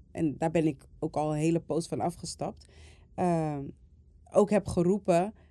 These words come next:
dat, ehm, ja, alsof je iemand anders bent op je werk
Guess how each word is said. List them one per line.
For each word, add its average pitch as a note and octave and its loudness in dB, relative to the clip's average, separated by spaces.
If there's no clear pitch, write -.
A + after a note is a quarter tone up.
dat, F#3+ -2
ehm, E3+ 0
ja, F3 2
alsof G#3+ 2
je A3+ 2
iemand A#3 6
anders B3+ 4
bent A3 4
op F#3+ -2
je F3 6
werk F#3 4